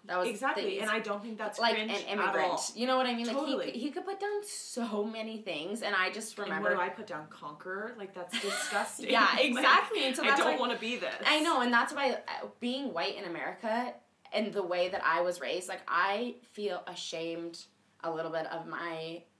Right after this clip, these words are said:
Speaker 1: ancestors or, like, my, and I don't, I don't know for sure what my ancestors were doing. I don't know they were racist. I don't know they weren't racist. Like, I hope they weren't. I hope they weren't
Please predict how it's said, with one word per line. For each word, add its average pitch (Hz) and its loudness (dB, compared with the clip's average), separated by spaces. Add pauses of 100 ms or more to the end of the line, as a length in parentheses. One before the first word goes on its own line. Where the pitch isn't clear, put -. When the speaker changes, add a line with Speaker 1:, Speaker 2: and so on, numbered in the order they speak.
(180)
Speaker 1:
ancestors 196 -4
or, 202 -2
like, 175 -2
my, 170 -4
and 147 0
I 220 6
don't, 370 0 (600)
I 269 6
don't 381 0
know 208 2
for 226 -6
sure 185 0
what 185 -2
my 165 -2
ancestors 170 -8
were 170 -4
doing. 165 -4
I 196 -2
don't 208 -6
know 175 -2
they 175 4
were 170 4
racist. 165 -6
I 180 -4
don't 180 -8
know 180 -8
they 175 -2
weren't 165 -6
racist. 170 -6
Like, 190 -6
I 214 2
hope 233 -6
they 320 -2
weren't. 202 -4
I 208 -4
hope 214 -4
they 294 -4
weren't 214 -4